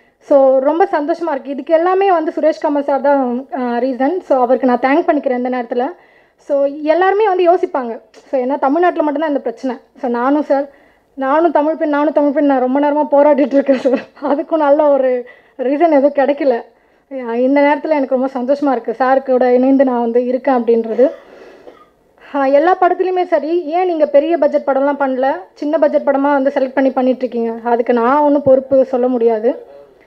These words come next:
Because sir பேசி முடிச்சு. ஆ, because யாருக்குமே வந்து நம்பிக்கை வரல போல. ஏன்னா தமிழ்நாட்டுல இருக்கிறவங்களுக்கு அது எப்பயுமே ஒரு, ஒரு வழக்கம் இருக்கு.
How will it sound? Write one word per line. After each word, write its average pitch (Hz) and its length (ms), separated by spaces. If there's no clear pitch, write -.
Because 302 360
sir 311 320
பேசி 370 340
முடிச்சு. 311 280
ஆ, 285 260
because 320 480
யாருக்குமே 349 520
வந்து 359 160
நம்பிக்கை 339 400
வரல 285 260
போல. 240 300
ஏன்னா 254 380
தமிழ்நாட்டுல 302 500
இருக்கிறவங்களுக்கு 269 360
அது 247 280
எப்பயுமே 277 300
ஒரு, 233 220
ஒரு 226 180
வழக்கம் 254 320
இருக்கு. - 360